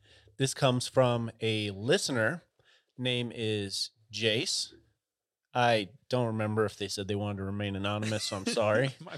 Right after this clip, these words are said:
Speaker 2: bad, Jace.
Speaker 1: <laughs> And this happened down in Arizona. From what it sounds like, Jace and his family would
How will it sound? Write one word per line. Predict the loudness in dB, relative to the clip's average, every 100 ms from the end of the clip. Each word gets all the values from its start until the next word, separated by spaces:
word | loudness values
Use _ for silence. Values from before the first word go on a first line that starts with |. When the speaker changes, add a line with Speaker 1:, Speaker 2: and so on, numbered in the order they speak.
| -6
Speaker 2:
bad, | -6 -6
Jace. | -10 -14 -4 0 0 2 0 2 2 0
Speaker 1:
<laughs> | -8 _ _ -20 -20 -20 -20 _ 0
And | 4 4 4
this | 0
happened | 2 0 6
down | 4
in | 6
Arizona. | 0 0 -2 -4 -10 -18 -20 _ _ _ _ _ _ _ _ _ _ _
From | 0 2
what | 4 2
it |
sounds | 2 -2 0
like, | 0 -2 -2
Jace | -2 -2 -4
and | -8
his | -8 -6
family | -4 -2 -4
would | -4 -4 -4 -6